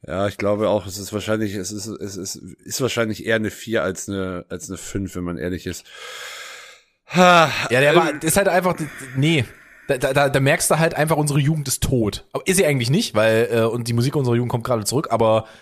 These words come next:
Speaker 2: The, The Rasmus mit dem Track gehört definitiv nicht dazu.
Speaker 1: Das ist, äh, absolut richtig.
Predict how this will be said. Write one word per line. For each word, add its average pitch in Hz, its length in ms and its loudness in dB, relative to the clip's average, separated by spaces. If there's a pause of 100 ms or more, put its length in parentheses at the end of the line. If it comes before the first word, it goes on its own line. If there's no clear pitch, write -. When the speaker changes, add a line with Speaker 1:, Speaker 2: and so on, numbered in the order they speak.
(160)
Speaker 2:
The, 120 60 -2 (260)
The 131 60 4
Rasmus 160 720 0 (120)
mit 120 200 0
dem 156 180 2
Track 143 200 0
gehört 131 160 0
definitiv 123 320 -4
nicht 117 160 -6
dazu. 85 300 -6 (1800)
Speaker 1:
Das - 180 -8
ist, - 220 -4
äh, - 80 -4
absolut 104 420 0
richtig. 113 360 -4